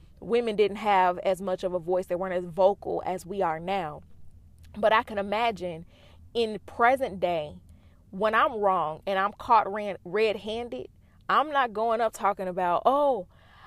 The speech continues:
I, "Well, well, no, you got the wrong person. And, well, you should have seen what such and such did." Like, you were caught red-handed, meaning you're in the middle of the act, meaning you have no time to make up anything. You can't cover yourself.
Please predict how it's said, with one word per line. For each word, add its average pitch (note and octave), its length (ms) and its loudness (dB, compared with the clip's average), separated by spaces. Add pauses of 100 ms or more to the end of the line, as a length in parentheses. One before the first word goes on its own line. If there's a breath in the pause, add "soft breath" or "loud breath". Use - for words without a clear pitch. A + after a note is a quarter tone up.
(240 loud breath)
I, G#3+ 120 6
"Well, A3 460 4 (200 soft breath)
well, A3 200 2
no, D#4 180 0
you C#4 160 0
got E4 220 4
the B3 80 2
wrong C#4 220 0
person. E4 600 0 (240 loud breath)
And, G3+ 380 -2 (160 soft breath)
well, A#3 400 4 (100)
you D#4 220 2
should D4 220 -4
have C#4+ 100 -2
seen C#4 380 0
what A#3+ 160 2
such - 240 2
and D#4 80 -10
such D4 240 2
did." C#4+ 340 -2
Like, B3+ 260 2
you B3+ 200 -2
were F#4+ 100 2
caught C4 320 4
red-handed, A#3+ 800 2
meaning A#3 340 -2
you're B3 120 0
in A#3+ 140 -4
the G3+ 60 -4
middle B3 340 0
of G#3 100 0
the E3 80 2
act, - 240 0
meaning G#3+ 320 -4
you C#4 140 -6
have G#3 240 2
no A3 360 2
time B3 360 -4
to G3+ 80 -4
make G#3 280 -2
up A#3+ 220 2
anything. A#3+ 600 -4
You G#3 100 -12
can't A3+ 260 -6
cover B3+ 280 0
yourself. A3+ 500 -2